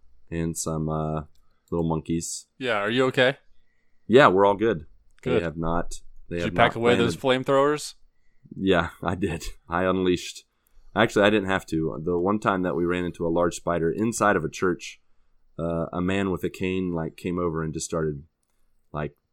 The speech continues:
Speaker 1: beating the crap out of a large tarantula and
Speaker 2: Well, he's
Speaker 1: smashed it
Speaker 2: smart.
Speaker 1: to
Speaker 2: He has a, he has a weapon.
Speaker 1: Yeah.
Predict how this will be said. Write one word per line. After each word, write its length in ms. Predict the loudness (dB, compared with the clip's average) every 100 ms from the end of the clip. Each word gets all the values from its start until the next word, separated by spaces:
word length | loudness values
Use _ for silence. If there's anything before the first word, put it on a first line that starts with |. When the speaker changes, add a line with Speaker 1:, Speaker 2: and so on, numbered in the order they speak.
| -6
Speaker 1:
beating 220 | -6 -4
the 80 | -8
crap 380 | -4 -2 -2 -4
out 120 | -6
of 100 | -4
a 120 | -6 -4
large 280 | -4 -4
tarantula 560 | -6 -6 -6 -8 -10 -12 -14 -16
and 220 | -12 -10 -6
Speaker 2:
Well, 100 | -2
he's 180 | 0 0
Speaker 1:
smashed 40 | 0
it 40 |
Speaker 2:
smart. 300 | 2 4 2
Speaker 1:
to 40 | -2
Speaker 2:
He 140 | 0
has 120 | 0
a, 60 | -2
he 120 | -4 -2
has 100 | 0
a 40 |
weapon. 280 | 4 4 4
Speaker 1:
Yeah. 180 | 0